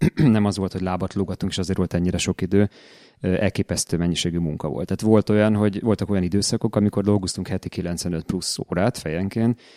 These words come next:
Tipikusan volt még napi három óra utazás, ha mindenki össze-vissza vidékről ingázott. Ö, hát sok idő nyilván nem volt arra, hogy aludjunk, és ennek ellenére is, ö, több mint öt évbe telt megcsinálni.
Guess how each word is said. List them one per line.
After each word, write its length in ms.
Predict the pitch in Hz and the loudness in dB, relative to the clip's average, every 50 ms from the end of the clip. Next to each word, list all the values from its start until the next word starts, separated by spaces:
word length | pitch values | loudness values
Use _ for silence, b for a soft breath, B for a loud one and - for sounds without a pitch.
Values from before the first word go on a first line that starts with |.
| B _ | B _
Tipikusan 440 | - - 104 117 95 101 - - 92 | -2 0 0 2 0 0 -2 0 2
volt 160 | 92 98 92 | 2 2 2
még 100 | 101 95 | 2 0
napi 280 | 90 92 95 98 - 101 | 0 0 0 0 0 0
három 300 | 87 90 90 90 90 90 | 2 2 2 2 0 0
óra 120 | 87 82 | 0 0
utazás, 420 | 87 92 92 - 98 98 98 92 - | -2 0 2 2 4 4 4 2 2
ha 60 | 85 | 2
mindenki 300 | 95 95 90 85 - - | 2 2 2 0 -2 -4
össze-vissza 480 | - 92 - - - 87 87 - - 90 | -4 -4 -6 -6 -4 -4 -4 -2 -2 -2
vidékről 400 | 85 87 82 82 80 - 85 82 | -2 -2 -2 -2 -4 -4 -4 -2
ingázott. 600 | 82 87 90 95 101 104 107 110 113 117 - b b b b b b b - | -2 0 0 0 0 0 0 0 0 -2 -4 b b b b b b b -10
Ö, 40 | 107 90 85 85 87 87 90 90 90 - - - | -6 -4 -2 0 0 2 0 0 -2 -4 -4 -6
hát 100 | 92 87 | -4 -2
sok 160 | - 92 82 | -2 -2 -2
idő 100 | 98 92 | 0 -2
nyilván 220 | 90 95 92 87 85 | 0 0 0 0 -2
nem 120 | 85 87 | -2 -2
volt 180 | 85 82 82 - | -2 -2 -2 -2
arra, 100 | 87 85 | -2 -2
hogy 120 | 85 80 | -2 -2
aludjunk, 380 | 87 92 104 107 113 120 123 B B B B B | -2 -2 -2 0 0 0 0 B B B B B
és 140 | B - - | B -4 0
ennek 280 | 113 107 104 101 95 | 0 2 2 2 2
ellenére 580 | - 101 98 92 90 87 90 90 87 85 87 85 | 2 0 0 0 0 -2 -2 -2 -2 -2 -2 -2
is, 340 | 87 92 98 - - - - - | 0 0 -2 -2 -4 -10 -8 -8
ö, 340 | - 90 85 85 82 82 85 87 - b b b b b b - | -4 -2 0 0 0 0 -2 -4 -8 b b b b b b -4
több 120 | - 85 | -4 -2
mint 140 | 82 82 - | 0 0 0
öt 160 | 82 80 - | 0 0 0
évbe 200 | - 80 78 80 | -2 -2 -2 -4
telt 240 | - - 73 80 - | -4 -4 -4 -4 -4
megcsinálni. 580 | - - - - - - 65 55 55 65 82 | -8 -12 -10 -10 -8 -8 -6 -6 -6 -6 -8